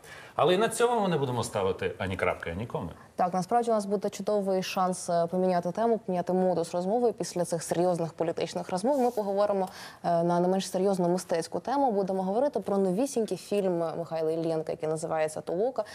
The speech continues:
Speaker 2: Фільм за мотивами Тараса Шевченка. Поетичне кіно повністю віршами. Це дуже цікаво. А наприкінці ми будемо говорити про скандал, я не побоюся цього слова, у Уніані.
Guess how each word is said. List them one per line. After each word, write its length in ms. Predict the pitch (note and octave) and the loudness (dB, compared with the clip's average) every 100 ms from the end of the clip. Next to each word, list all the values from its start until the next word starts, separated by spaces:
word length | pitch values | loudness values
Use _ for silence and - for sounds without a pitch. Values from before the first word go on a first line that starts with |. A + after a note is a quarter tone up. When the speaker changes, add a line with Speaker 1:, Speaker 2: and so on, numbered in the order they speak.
| - - | -12 -2
Speaker 2:
Фільм 180 | G3+ | 0
за 80 | F#3 | 0
мотивами 380 | E3+ E3+ F3 E3 | -2 -2 -2 -2
Тараса 300 | E3+ A#3+ A#3+ | -2 -4 -4
Шевченка. 460 | A3+ G#3 F#3 E3 E3+ - | -8 -4 -2 -2 -4 -4
Поетичне 560 | F3 F3+ C#4 - A#3 | -4 -2 -4 -2 -4
кіно 340 | - E3+ F3+ A#3 - - | -2 0 0 -2 -8 -6
повністю 440 | F#3+ G3+ G#3+ - F3 | -2 -2 -2 -4 -4
віршами. 480 | F3+ - D3 C#3+ | -4 -4 -4 -4
Це 120 | D#3 F3+ | -4 -4
дуже 220 | E3+ D#3+ | -4 -4
цікаво. 400 | - - - - - - - | -4 -4 -2 -4 -10 -8 -2
А 100 | F#3+ | -2
наприкінці 600 | G#3+ A3+ A#3+ A3+ D4 D#4+ | -2 -4 -4 -4 -2 0
ми 200 | A#3+ C4+ | 0 0
будемо 320 | A3 G3+ F#3+ | -2 -2 -4
говорити 420 | F3+ G3 B3 A3 | -2 -2 -2 -4
про 300 | - F#3 F3 - | -2 0 -2 -8
скандал, 500 | - D#3 D#3+ G3 E3+ | -10 -4 0 0 0
я 60 | |
не 60 | D#3+ | -4
побоюся 300 | F3 - F3 | -6 -6 -6
цього 220 | E3+ E3+ F3+ | -4 -4 -2
слова, 280 | C#4+ C4 - | -2 -2 -2
у 60 | G#3 G3+ - | -4 -4 -2
Уніані. 440 | F#3+ F3+ D#3 D#3+ | -2 0 -2 -4